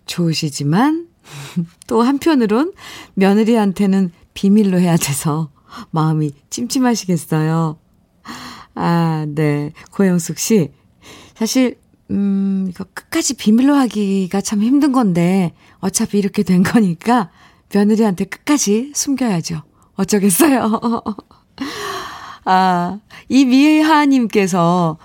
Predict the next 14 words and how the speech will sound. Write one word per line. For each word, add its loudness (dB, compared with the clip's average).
사연 0
들으시고 0
"저도 2
이 4
년 4
전에 2
딸이 2
에어컨 2
사줘서 0
요즘 0
시원하게 2
잘 -2
틀고 -2
있어요. -4